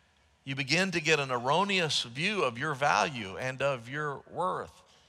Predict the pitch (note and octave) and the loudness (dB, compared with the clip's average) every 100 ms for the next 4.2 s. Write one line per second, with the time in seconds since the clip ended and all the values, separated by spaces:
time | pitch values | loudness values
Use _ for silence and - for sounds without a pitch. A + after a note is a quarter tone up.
0 | _ _ _ _ _ _ B2 A#2+ - E3+ | _ _ _ _ _ _ -10 -6 -2 0
1 | G#3 G3+ F3+ E3+ F3+ F#3 D3 - A#2+ - | 0 -2 -2 -4 -4 -2 -2 0 -4 -4
2 | B2 D#3 F#3 E3+ C#3+ D3+ D#3 D3 B2 C3 | -6 -6 -4 -4 -2 0 2 2 0 -2
3 | C3+ C3+ A#2+ A2 A#2+ D#3 D#3 D3+ D3 D3 | -4 -4 -4 -2 -2 0 0 0 2 2
4 | D3 | 2